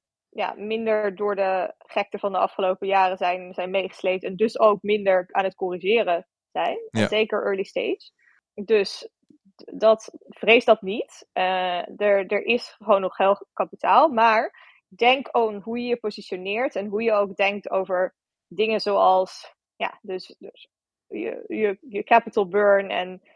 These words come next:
Speaker 1: en je unit economics en hoe je, hoe je je business bouwt en niet, dus niet alleen groei. En denk ook over, over je valuation en hoeveel je ophaalt. Want het is gewoon echt een andere markt dan zes maanden geleden.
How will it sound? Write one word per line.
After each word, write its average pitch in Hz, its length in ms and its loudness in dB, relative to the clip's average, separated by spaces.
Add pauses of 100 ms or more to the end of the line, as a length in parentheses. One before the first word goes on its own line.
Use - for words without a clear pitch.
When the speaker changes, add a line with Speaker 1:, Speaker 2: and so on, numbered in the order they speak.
(100)
Speaker 1:
en 190 220 -10
je 196 220 -4
unit 202 160 -2
economics 185 720 0
en 180 160 -4
hoe 226 220 -2
je, 190 380 4
hoe 262 260 2
je 190 160 2
je 180 140 -2
business 180 320 -10
bouwt 196 300 -2
en 214 100 -6
niet, 208 120 -4
dus 202 120 -8
niet 214 220 -4
alleen 190 260 -2
groei. 226 380 -6 (440)
En 262 160 0
denk 294 240 6
ook 381 160 4
over, 294 460 2
over 254 300 -2
je 247 100 -2
valuation 233 560 2
en 196 80 -10
hoeveel 233 280 -4
je 220 140 -4
ophaalt. - 480 -6
Want 214 340 -6 (520)
het 202 160 -10
is 277 200 -4
gewoon 254 340 2
echt 269 280 2
een 214 80 -12
andere 202 280 -6
markt 180 600 -8
dan 196 200 -6
zes 202 200 -4
maanden 180 280 -4
geleden. 180 480 -4